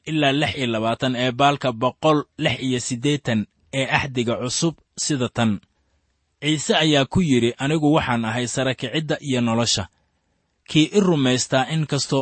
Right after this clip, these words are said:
uu dhinto, wuu noolaan doonaa. Kii kasta oo nool oo i rumaystaa weligii ma dhiman doono." Waxaan ma rumaysan tahay? Waa su'aal adiga qudhaada lagu weydiinayo, saaxiib. Ma rumaysan tahay?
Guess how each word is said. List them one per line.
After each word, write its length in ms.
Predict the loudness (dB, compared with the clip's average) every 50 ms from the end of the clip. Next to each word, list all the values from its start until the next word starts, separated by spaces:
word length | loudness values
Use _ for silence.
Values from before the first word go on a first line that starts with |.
| 0 -2
uu 160 | -2 -2 -2 0
dhinto, 480 | 0 0 -2 0 2 2 2 2 2 _ _ _ _ -2
wuu 200 | 0 2 4 4
noolaan 480 | 4 4 4 4 4 4 2 2 0 0
doonaa. 360 | 0 0 2 2 0 0 -2 -6 _ _ _ _ _ _ _ _ _ _ _ _ _ 0
Kii 140 | 2 2
kasta 320 | 2 2 0 0 0 -2 -2
oo 240 | 0 2 2 4 4
nool 280 | 4 4 4 4 4 2 -2
oo 220 | -4 -2 0 0
i 40 | 0
rumaystaa 720 | 0 2 2 2 2 2 2 0 -2 -2 0 2 2 0 -2 _ _ _ _ 0
weligii 400 | 2 4 4 4 4 4 4 2
ma 140 | 2 0
dhiman 400 | 0 0 0 2 2 2 2 0 0
doono." 360 | 0 0 2 2 0 0 -2 -4 _ _ _ _ _ _ _ _ _ _ _ _ _ _ 2
Waxaan 320 | 4 4 6 4 4 4
ma 120 | 4 4
rumaysan 540 | 4 4 4 4 4 4 2 2 0 0 -2 -2
tahay? 300 | -2 -4 -2 -4 -4 -6 -10 _ _ _ _ _ _ _ _ _ _ _ _ _ _ _ -4
Waa 200 | 0 2 2 2
su'aal 460 | 2 2 0 2 2 4 4 4 4 2 -2 _ -4
adiga 580 | -2 -2 0 2 2 2 2 2 2 0 -2 -4 _ _ -4
qudhaada 500 | -2 -2 0 0 2 2 2 2 2 2
lagu 320 | 2 4 2 4 4 4 6
weydiinayo, 600 | 6 4 4 2 2 2 2 4 2 2 2 2
saaxiib. 440 | 2 0 0 0 0 -2 -4 -6 -6 -8 _ -20 _ _ _ _ _ _ _ _ _ _ _ -2
Ma 100 | 0 2
rumaysan 540 | 4 4 4 4 4 4 2 2 2 2 0
tahay? 280 | 0 -2 -2 -2 -4